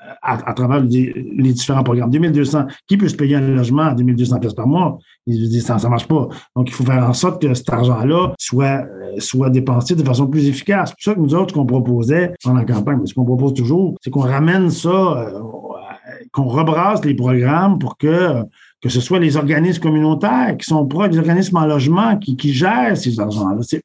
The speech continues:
eux qui voient les besoins. On l'a vu d'ailleurs, tu sais, le,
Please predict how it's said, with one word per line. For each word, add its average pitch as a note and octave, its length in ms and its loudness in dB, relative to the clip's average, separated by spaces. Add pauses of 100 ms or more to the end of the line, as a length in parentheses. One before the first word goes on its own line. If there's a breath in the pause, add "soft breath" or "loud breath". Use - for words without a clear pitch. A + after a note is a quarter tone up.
eux A3+ 160 2
qui C#3+ 160 -4
voient B2+ 220 0
les A#2 120 0
besoins. G#2+ 340 -6 (100)
On C3+ 40 0
l'a F3+ 140 0
vu C#4 180 2
d'ailleurs, G3+ 300 2
tu G3+ 120 -2
sais, F#3 60 2
le, C3+ 100 -2